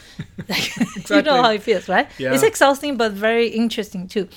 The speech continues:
Speaker 1: But then when the lockdown happened this year, seventy percent of my expat customers are leaving China for good.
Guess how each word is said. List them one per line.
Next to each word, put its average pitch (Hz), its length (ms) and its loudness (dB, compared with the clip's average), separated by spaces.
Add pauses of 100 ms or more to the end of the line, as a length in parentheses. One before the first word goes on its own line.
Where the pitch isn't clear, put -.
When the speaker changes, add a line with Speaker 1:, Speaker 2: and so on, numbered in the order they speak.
(500)
Speaker 1:
But 214 200 2
then 226 480 2
when 208 360 -2
the 202 120 -2
lockdown 233 400 -4
happened 196 360 -6
this 185 220 -8
year, 185 320 -4 (280)
seventy 285 420 -2
percent 220 600 -4
of 208 240 -8
my 196 200 -6
expat 226 460 -6
customers 190 800 -6
are 202 80 -4
leaving 202 220 0
China 202 320 -4
for 185 140 -6
good. 190 300 -6